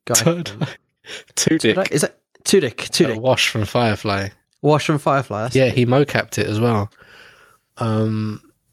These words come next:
Speaker 2: yeah, there's not too much reference around for it at the moment, but, um, once I've, you know, got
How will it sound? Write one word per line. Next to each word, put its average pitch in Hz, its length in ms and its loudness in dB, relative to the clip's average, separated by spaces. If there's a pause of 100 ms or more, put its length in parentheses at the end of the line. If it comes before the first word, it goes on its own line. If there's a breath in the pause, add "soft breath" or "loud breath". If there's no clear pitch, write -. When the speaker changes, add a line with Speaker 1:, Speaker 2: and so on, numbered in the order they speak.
(220)
Speaker 2:
yeah, 135 360 4
there's 120 220 2
not 135 200 2
too 135 200 2
much 131 180 2
reference 127 560 2
around 120 320 2
for 120 180 2
it 123 80 2
at 113 60 -4
the 110 80 -4
moment, 120 420 0 (180)
but, 104 200 0
um, 101 460 0 (1600 soft breath)
once 107 460 2
I've, 101 180 2
you 104 80 2
know, 98 200 4
got 98 320 0